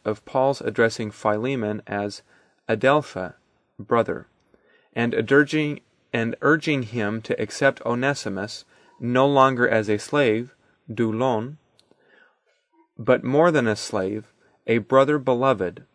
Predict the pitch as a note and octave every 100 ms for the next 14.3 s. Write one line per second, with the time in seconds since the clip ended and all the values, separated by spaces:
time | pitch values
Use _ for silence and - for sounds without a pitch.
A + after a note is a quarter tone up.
0 | _ _ _ _ _ _ _ _ _ _
1 | _ _ A2+ A2 B2+ C#3 - C#3 C3 C3
2 | _ _ _ _ - A2 G#2+ - D3 C#3+
3 | - F#2+ - _ _ _ _ _ _ _
4 | _ _ _ _ - E3 B2+ A#2 C#3+ _
5 | _ _ - A2+ A2 - - E3+ C3+ G#2
6 | - - _ - A2+ - A2+ G2+ D3+ F3+
7 | C3+ A2+ A2 - G2+ F#2+ A2+ - _ _
8 | _ _ _ _ _ A#2 G#2+ A#2+ B2 A#2+
9 | G2 G#2 B2+ A#2 G2 - _ _ _ _
10 | _ _ _ _ _ _ _ _ _ C3
11 | C3 C#3+ C#3+ D#3 E3 C3 B2 - - D#3
12 | - E3 D#3+ - B2+ A#2+ A#2+ C#3 G#2 F#2+
13 | - _ _ _ _ _ - C3+ D3 B2+
14 | A#2 A#2 -